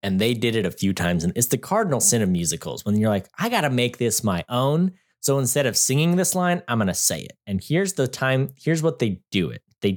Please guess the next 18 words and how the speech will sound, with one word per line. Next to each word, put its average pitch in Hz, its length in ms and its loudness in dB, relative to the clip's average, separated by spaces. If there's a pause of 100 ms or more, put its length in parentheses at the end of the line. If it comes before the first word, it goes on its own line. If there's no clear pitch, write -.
do 185 160 0
it 185 100 0
in 175 80 0
the 131 120 0
original 110 320 2
movie 92 320 0
and 80 80 -4
it's - 120 0
fine. 143 380 -2 (800)
Okay, 104 480 0 (200)
walking 127 440 0
around 127 500 0
on 120 240 2
those, 107 540 2 (560)
what's 113 240 0
that 160 160 0
word 180 180 2
again? 208 360 0